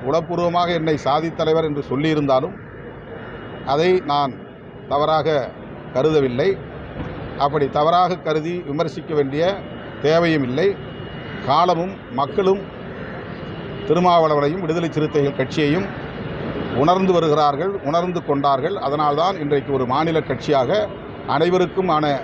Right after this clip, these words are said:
ஒரு பேரியக்கமாக அங்கீகரித்திருக்கிறார்கள். ஒரு மாநில கட்சியாக அங்கீகாரம் பெறுவதற்கு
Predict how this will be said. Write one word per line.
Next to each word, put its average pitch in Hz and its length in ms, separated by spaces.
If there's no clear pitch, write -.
ஒரு 135 280
பேரியக்கமாக 143 880
அங்கீகரித்திருக்கிறார்கள். 143 1160
ஒரு 131 120
மாநில 185 300
கட்சியாக 165 500
அங்கீகாரம் 160 540
பெறுவதற்கு 143 600